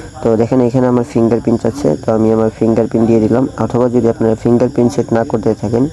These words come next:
তাহলে ইউজ পিন এখানে ক্লিক করে আপনারা এখানে পিন দিয়েও, মোবাইলে যে পিন নাম্বারটা দিয়েছেন, মানে মোবাইলে লক খুলতে যে পিন নাম্বারটা ব্যবহার করেন, ওই পিন নাম্বারটা দিয়ে দিতে পারবেন। তো আমি যেহেতু এখানে ফিঙ্গার অ্যাড করা আছে, সে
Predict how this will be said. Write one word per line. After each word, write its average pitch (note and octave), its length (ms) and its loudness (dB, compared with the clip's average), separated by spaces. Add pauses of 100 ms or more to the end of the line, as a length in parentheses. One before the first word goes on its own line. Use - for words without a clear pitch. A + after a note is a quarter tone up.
(120)
তাহলে A2+ 320 0
ইউজ C3 280 4 (240)
পিন A#2 240 4 (120)
এখানে A2+ 420 0 (400)
ক্লিক A#2+ 260 2
করে A#2+ 360 2
আপনারা A2+ 320 -2
এখানে A2+ 360 0 (180)
পিন A#2 240 2
দিয়েও, B2+ 260 4
মোবাইলে A#2+ 580 2
যে A#2+ 260 2
পিন A2+ 180 2
নাম্বারটা A#2 420 0
দিয়েছেন, G#2+ 440 0 (720)
মানে A2+ 180 2
মোবাইলে A#2 680 2
লক A2 320 2
খুলতে A2 340 0
যে A2 300 2
পিন G#2 140 2
নাম্বারটা G#2+ 380 0
ব্যবহার G#2 360 0
করেন, A#2+ 280 0
ওই A2 180 2
পিন A2 140 2
নাম্বারটা G#2+ 400 0
দিয়ে G#2 200 0
দিতে - 260 -8
পারবেন। G2+ 340 -2 (560)
তো A2 80 2
আমি A2 420 2
যেহেতু A2 340 0
এখানে G#2+ 480 0 (300)
ফিঙ্গার A2 440 0
অ্যাড A2 240 -4
করা A2+ 280 0
আছে, C3 300 -2 (220)
সে G#2+ 240 -2